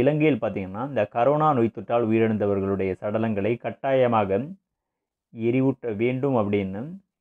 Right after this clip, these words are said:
இலங்கையினுடைய அரசானது அறிவுறுத்தி இருக்கிறது. இதனை, இந்த கட்டாய எரியூட்டலை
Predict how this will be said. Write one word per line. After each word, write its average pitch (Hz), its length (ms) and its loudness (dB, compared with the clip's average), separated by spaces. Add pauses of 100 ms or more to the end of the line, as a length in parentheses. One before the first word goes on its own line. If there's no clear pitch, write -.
(600)
இலங்கையினுடைய 117 640 2 (200)
அரசானது 101 500 -4 (260)
அறிவுறுத்தி 113 420 -2
இருக்கிறது. 95 380 -8 (1300)
இதனை, 123 380 2 (840)
இந்த 113 80 -2 (140)
கட்டாய 151 400 -2 (200)
எரியூட்டலை 104 540 2